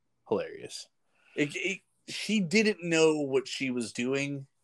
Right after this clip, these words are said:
Speaker 2: And originally she was able to kind of, I didn't know this was happening 'cause I had never done, like, the office politics thing before. I was, like, twenty-three, twenty-four at this point. I'd never done the office politics thing. Had never been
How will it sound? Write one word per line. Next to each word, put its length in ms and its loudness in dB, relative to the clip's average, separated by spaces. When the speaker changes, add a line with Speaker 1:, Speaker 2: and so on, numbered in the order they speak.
Speaker 2:
And 160 -2
originally 460 2
she 120 -4
was 140 0
able 220 4
to 60 -2
kind 260 0
of, 300 -4
I 80 8
didn't 140 2
know 100 4
this 100 2
was 100 -14
happening 300 0
'cause 100 -4
I 40 -2
had 120 -2
never 240 -2
done, 220 0
like, 120 -10
the 100 -8
office 260 -2
politics 460 -4
thing 180 -16
before. 400 -10
I 60 6
was, 140 4
like, 360 4
twenty-three, 500 6
twenty-four 360 2
at 60 -8
this 120 -12
point. 200 -18
I'd 80 -4
never 220 6
done 100 6
the 80 6
office 240 6
politics 420 4
thing. 280 -6
Had 160 -2
never 220 2
been 540 2